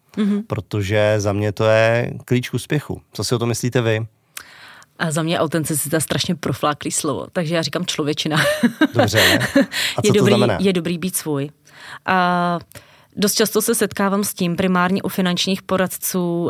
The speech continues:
Speaker 1: eh, nebo lidí, kteří pracují s realitami, prodávají reality. To je jak přes kopírák.
Speaker 2: Hmm.
Speaker 1: Tře-, primárně na Facebooku, jo.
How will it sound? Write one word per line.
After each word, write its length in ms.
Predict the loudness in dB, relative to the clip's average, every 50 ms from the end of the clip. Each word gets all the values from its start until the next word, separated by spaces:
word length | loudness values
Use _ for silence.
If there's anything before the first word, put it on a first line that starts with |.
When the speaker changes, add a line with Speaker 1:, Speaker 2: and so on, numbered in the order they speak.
| -4 -6 -6
Speaker 1:
eh, 60 | -4 -4 -4 -2 -2
nebo 640 | 2 2 2 2 2 0 -2 0 0 0 -2 -4 -6 -10 -16 -20 -20 -20 -20 -20 -20 -18 -10 -4
lidí, 500 | -2 -2 -2 -2 0 -2 0 0 -2 -2
kteří 540 | -4 -6 -4 -4 -2 -2 -2 -2 -2 -4 -4 -6 _
pracují 840 | -4 -4 -4 -4 -4 -4 -4 -2 -2 -2 -4 -4 -4 -4 -4 -6 -4 -4
s 120 | -2 -2
realitami, 560 | 0 0 0 0 -2 -4 -4 -4 -4 -4 -6
prodávají 520 | -6 -6 -6 -6 -6 -4 -4 -4 -4 -4 -4
reality. 420 | -4 -4 -4 -6 -6 -8 -12 -14 -12 _
To 80 | -4 -4
je 40 | -4
jak 140 | -4 -4 _
přes 240 | -8 -8 -8 -8
kopírák. 640 | -8 -10 -10 -10 -10 -8 -6 -4 -4 -4 -6 -8 -12
Speaker 2:
Hmm. 100 | -14 -6
Speaker 1:
Tře-, 120 | -2 -2 -2
primárně 520 | 2 2 4 4 6 4 4 2 2 2
na 100 | 0 0
Facebooku, 560 | -2 -2 -2 -4 -2 -4 -6 -8 -8 -8 -8
jo. 200 | -6 -6 -8 -8